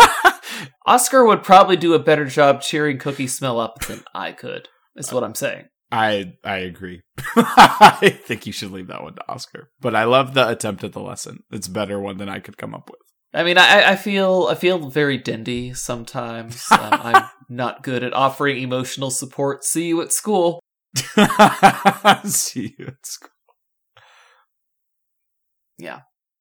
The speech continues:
Speaker 2: Dendy, Dendy gets me.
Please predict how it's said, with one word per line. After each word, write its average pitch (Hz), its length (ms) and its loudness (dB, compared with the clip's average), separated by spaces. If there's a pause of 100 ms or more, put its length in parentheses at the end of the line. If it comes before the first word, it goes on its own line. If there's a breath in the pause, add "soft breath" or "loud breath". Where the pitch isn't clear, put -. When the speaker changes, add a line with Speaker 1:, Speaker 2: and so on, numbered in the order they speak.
(120)
Speaker 2:
Dendy, 190 540 -6 (640)
Dendy 185 300 0
gets 117 360 -4
me. 123 260 -12